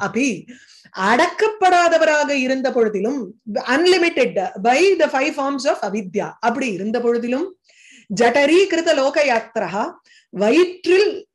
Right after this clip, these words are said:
அஹ், ப-, லோ-, உலகத்தினுடைய யாத்ரா, உலகத்தினுடைய போக்கை, ஜடரீகிருதா, வயிற்றில் வைக்கப்பட்டவர், அதாவது வயித்துல கொண்டு போய் அவர் லைட் சுட்டர் எல்லாத்தையும். ஆம். அப்படித்தான் வந்து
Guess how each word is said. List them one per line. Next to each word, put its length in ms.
அஹ், 120
ப-, 360
லோ-, 360
உலகத்தினுடைய 760
யாத்ரா, 640
உலகத்தினுடைய 760
போக்கை, 640
ஜடரீகிருதா, 880
வயிற்றில் 760
வைக்கப்பட்டவர், 720
அதாவது 280
வயித்துல 540
கொண்டு 280
போய் 240
அவர் 240
லைட் 400
சுட்டர் 240
எல்லாத்தையும். 600
ஆம். 360
அப்படித்தான் 420
வந்து 280